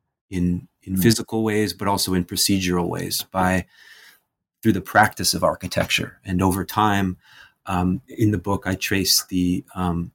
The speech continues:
Speaker 1: emergence of building codes, which are, um, of course, very exploitative and, um, uh, dismissive of the Chinese population,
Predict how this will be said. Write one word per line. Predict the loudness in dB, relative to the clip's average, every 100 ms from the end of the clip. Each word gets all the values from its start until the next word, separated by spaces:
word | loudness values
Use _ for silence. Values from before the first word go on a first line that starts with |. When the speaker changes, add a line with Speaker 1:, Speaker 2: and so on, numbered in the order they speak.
| -6
Speaker 1:
emergence | 0 2 2 0 -2
of | -4
building | -2 0 0 -2
codes, | -6 -8 -8 -14 -10
which | -6 -4 -4 -8 -8 _ _ _ _ -4
are, | -2 0 -2 -8 -12
um, | -6 -6 -6 _ _ -18
of | -8
course, | -4 -2
very | 0 0 0
exploitative | -4 -6 -2 -4 0 0 0 0 -4 -12 _ _ _ _
and, | -2 0 0 -2 -8 _
um, | -2 0 0 -2 -6 -14 _ _ _ _ -14
uh, | -10
dismissive | -6 -2 0 0 0 0 0
of | -4 -6
the | -6
Chinese | -2 0 0 -2
population, | -4 -2 0 2 2 2 0 -2